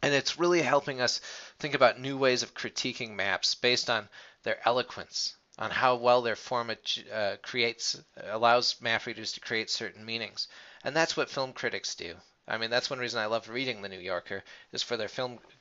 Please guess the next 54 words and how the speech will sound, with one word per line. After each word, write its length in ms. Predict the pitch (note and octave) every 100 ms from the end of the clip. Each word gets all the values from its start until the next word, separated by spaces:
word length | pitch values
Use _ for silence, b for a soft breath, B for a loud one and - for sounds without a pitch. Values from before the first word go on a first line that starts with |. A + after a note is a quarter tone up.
| -
uh, 260 | A#2 G2+ G2 -
critiques. 540 | - A2+ - G#2 - - B B B B
And 260 | - A2+ G#2+ -
that's 240 | A2+ -
what's 220 | B2+ -
really 220 | A2 G#2+
neat 180 | A2 D#3
about 220 | D3 F#2+
those 120 | G#2 G2
critiques, 460 | - - A2 -
is 160 | G#2+ - B B
they 120 | -
don't 180 | D3+ D3+
just 160 | B2 -
talk 200 | A2+ -
about 200 | G#2 -
the 40 |
content 560 | - - G#2 G#2 G2+ G2
in 140 | A2 G#2
the 80 | F#2+
film 280 | G2+ G2
or 100 | F#2
the 100 | F2+
style 400 | G2 - G2 G2
of 40 | F#2
the 80 | F2+
film. 300 | - G2 G2 B B B
They, 160 | - A#2+
they 160 | F#2+ A2+
break 320 | - B2 B2
it 80 | B2+
down 240 | A2+ A2
by 160 | G2 F2+
meaning, 500 | G2+ B2 B2 A#2+ A2
and 140 | G2+
they, 160 | F2 E2+ -
they're 120 | G2+
talking 360 | - G#2+ -
about 180 | A2 F#2+
how 200 | F#2+ G#2
well 180 | G2+ G2
it 80 | F#2+
all 140 | F2+
ties 320 | - F#2+ F#2+
together. 360 | - - A2 G#2 B B B
And 80 | A#2+
I 20 |
think 160 | D3 C3+
this 140 | C3
is 100 | A2+
a 80 | G#2+
new 200 | A#2 A2+
approach 340 | - A2+ G#2
for, 300 | - G#2+ F#2+